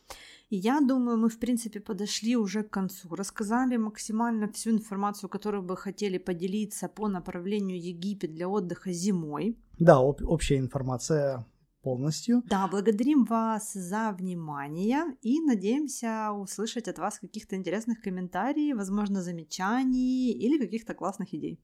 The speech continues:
Speaker 2: Да, фидбэк, либо вообще, если интересуют какие-то непосредственно темы, касающиеся путешествий, а, пишите в нас в Инстаграме.
Speaker 1: Да,
Speaker 2: Да.
Speaker 1: те, которые наберут большее количество лайков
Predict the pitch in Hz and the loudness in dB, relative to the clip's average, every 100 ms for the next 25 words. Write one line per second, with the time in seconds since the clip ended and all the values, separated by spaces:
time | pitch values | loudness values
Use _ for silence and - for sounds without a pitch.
0 | - 156 196 165 156 147 220 226 151 165 | 4 8 8 6 2 6 6 6 6 6
1 | 175 180 165 170 202 170 143 143 139 131 | 8 8 8 4 6 6 4 0 0 0
2 | 147 147 165 143 143 143 131 143 135 135 | 0 2 6 6 4 -4 0 0 2 2
3 | 127 135 143 131 131 127 117 175 220 185 | 4 2 2 2 2 0 4 6 6 4
4 | - _ _ 143 - 156 139 - - 135 | -2 _ _ -2 4 4 4 -2 -6 -6
5 | - 147 147 143 143 139 - 139 135 - | 0 2 4 4 2 0 -2 -4 -2 4
6 | 147 - 139 131 - _ - - - - | 4 2 -8 -10 -10 _ -20 -20 -20 -20
7 | - - 139 131 139 - 143 135 131 123 | -4 2 4 4 0 -2 -2 0 2 2
8 | - - 131 135 120 - 123 165 226 226 | -2 -4 -2 -2 -2 -2 2 2 4 0
9 | 208 _ _ _ _ _ _ 196 262 151 | -2 _ _ _ _ _ _ 4 6 6
10 | 151 294 277 277 254 233 233 220 226 226 | 4 2 0 0 0 0 0 0 -2 -2
11 | 208 202 208 - 208 196 185 240 240 | -6 -6 -6 -8 -6 -2 0 0 -4